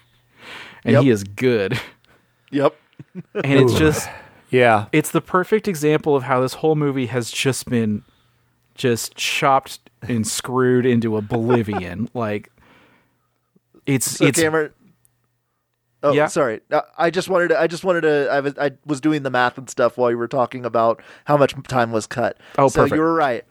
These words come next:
Speaker 2: So about thirty-five minutes total were cut because the three movies together were two hours long. So, but this one, the third movie,
Speaker 1: Whew.
Speaker 2: was the one that's the longest. The third movie was sixty minutes long.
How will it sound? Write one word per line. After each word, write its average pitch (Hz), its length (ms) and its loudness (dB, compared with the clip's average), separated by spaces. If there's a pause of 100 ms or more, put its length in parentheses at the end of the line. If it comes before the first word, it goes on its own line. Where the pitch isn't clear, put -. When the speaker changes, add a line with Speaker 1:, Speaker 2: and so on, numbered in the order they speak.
(320)
Speaker 2:
So - 160 -4
about 156 220 -2
thirty-five 185 720 0
minutes 165 420 -2
total 156 760 2
were 120 140 -2
cut - 260 -4
because 123 220 -8
the 143 60 -8
three 175 280 -2
movies 185 300 -4
together 147 360 2
were 123 140 0
two 139 260 -2
hours 123 360 4
long. 92 260 -8 (560)
So, 135 1080 0
but 147 200 -4
this 196 280 -4
one, 131 520 -4
the 143 100 -4
third 185 400 0
movie, 131 560 -2 (840)
Speaker 1:
Whew. 131 100 -2
Speaker 2:
was 151 340 0
the 170 100 2
one 156 220 0
that's 151 160 0
the 147 120 2
longest. 131 760 -2 (140)
The 156 120 0
third 185 280 2
movie 185 220 0
was 151 180 0
sixty 160 340 -4
minutes 131 280 -6
long. 113 400 -6